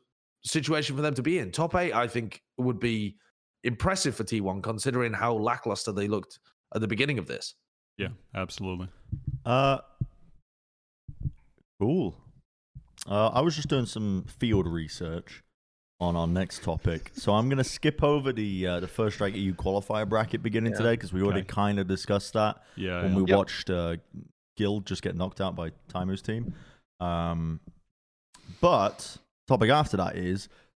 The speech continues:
Speaker 3: that the First Strike Brazil tournament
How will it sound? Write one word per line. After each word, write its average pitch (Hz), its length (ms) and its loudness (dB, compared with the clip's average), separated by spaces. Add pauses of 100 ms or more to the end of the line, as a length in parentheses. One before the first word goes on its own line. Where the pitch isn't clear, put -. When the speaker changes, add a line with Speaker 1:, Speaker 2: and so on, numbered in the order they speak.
Speaker 3:
that 95 80 -2
the 98 80 0
First 131 280 4
Strike 120 360 4
Brazil 120 600 4 (100)
tournament 120 800 2